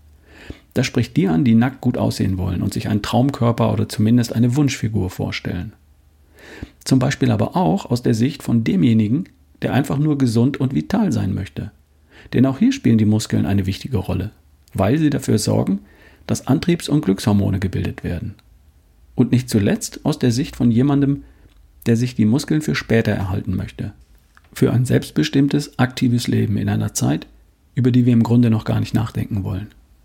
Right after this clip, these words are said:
Ist ja noch so lange hin. Stimmt. Und trotzdem.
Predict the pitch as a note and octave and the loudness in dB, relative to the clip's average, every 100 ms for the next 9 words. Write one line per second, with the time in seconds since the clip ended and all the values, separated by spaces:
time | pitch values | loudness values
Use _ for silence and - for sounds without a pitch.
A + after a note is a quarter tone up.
0 | - B2 A#2 G#2+ - G#2+ A2 G#2+ G#2 A2 | -4 2 2 2 0 0 2 2 0 -2
1 | A2 - _ _ _ _ _ - - A2 | -4 -6 _ _ _ _ _ -2 0 0
2 | - - _ - - - C3+ C3+ - - | -4 -20 _ -20 -20 -4 0 0 -2 -20
3 | - - - - - B2 | -20 -12 -6 -6 -6 -8